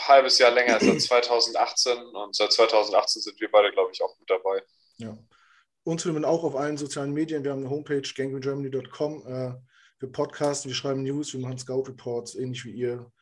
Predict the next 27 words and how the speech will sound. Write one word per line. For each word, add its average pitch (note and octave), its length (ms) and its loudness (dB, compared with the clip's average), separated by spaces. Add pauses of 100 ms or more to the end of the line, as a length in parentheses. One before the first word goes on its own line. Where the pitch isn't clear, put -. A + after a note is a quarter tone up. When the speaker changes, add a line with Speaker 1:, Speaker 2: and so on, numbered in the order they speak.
(140)
Speaker 2:
Versuchen, B2+ 440 -10
äh, A2+ 220 -8
in B2+ 80 -10
der C3 100 -6
Saison B2 240 -8
immer A#2 120 -8
so A2 80 -12
Crossover-Sachen B2 640 -8
zu A#2+ 100 -14
machen, A2+ 220 -12
um A2 200 -12
andere A#2+ 200 -16
Teams - 340 -16
besser A2+ 220 -12
kennenzulernen. A#2 720 -14 (800)
Ja, G2 180 -10 (120)
unser B2 180 -10
Fanclub C3 340 -8
hat, B2+ 140 -6
glaub B2+ 180 -4
ich, C3+ 240 -6 (600)
an C3 140 -8
die C3 80 -6
neunzig D3 380 -6
Mitglieder D#3 260 -10
mittlerweile. D3 640 -6 (880)
Ähm, A#2+ 500 -6